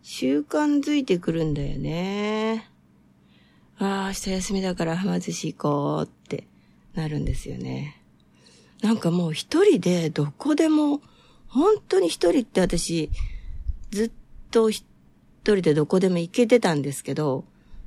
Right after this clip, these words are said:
さらになんかどこでも行けるなーって思いました。特にまあ、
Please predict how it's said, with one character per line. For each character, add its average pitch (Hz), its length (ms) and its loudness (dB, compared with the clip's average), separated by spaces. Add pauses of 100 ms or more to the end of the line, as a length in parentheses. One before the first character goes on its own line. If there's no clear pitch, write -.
(140)
さ - 180 -6 (180)
ら 370 60 6
に 226 140 6
な 170 160 2
ん 160 60 -6
か 147 300 0
ど 151 240 -4
こ 262 160 2
で 311 120 4
も 302 160 4
行 294 180 2
け 285 180 4
る 277 120 2
な 247 340 2
ー 254 60 -6
っ - 20 -18
て - 360 -2 (840)
思 156 180 0
い 151 60 0
ま 151 160 -2
し - 120 -8
た。 - 340 -8 (1000)
特 302 300 2
に 165 280 2
ま 151 400 -4
あ、 - 60 -20